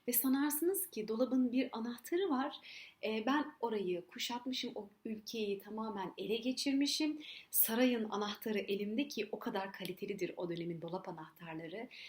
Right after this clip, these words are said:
Ve o anahtar Allah'ım altın gibi, o kadar keyifli, o kadar güzel bir şey. Onunla açıyorsunuz, gırç diye birdenbire ilerleyen bir süreç var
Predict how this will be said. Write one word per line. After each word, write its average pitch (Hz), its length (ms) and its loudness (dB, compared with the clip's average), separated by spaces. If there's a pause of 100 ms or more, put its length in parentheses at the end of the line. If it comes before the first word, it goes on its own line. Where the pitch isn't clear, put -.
(220)
Ve 233 100 6
o - 200 -4
anahtar 214 380 -4
Allah'ım 226 380 -4
altın 208 380 -4
gibi, 190 200 -4
o - 100 -6
kadar 220 380 -2
keyifli, 175 360 -8
o 160 60 -8
kadar 196 320 -2
güzel 175 400 -4
bir - 60 -10
şey. - 260 -4 (220)
Onunla 220 300 -6
açıyorsunuz, 180 600 -8
gırç 196 720 0
diye 180 180 0
birdenbire 170 520 -2
ilerleyen 160 720 -6
bir 147 100 -8
süreç - 420 -12
var 233 520 -6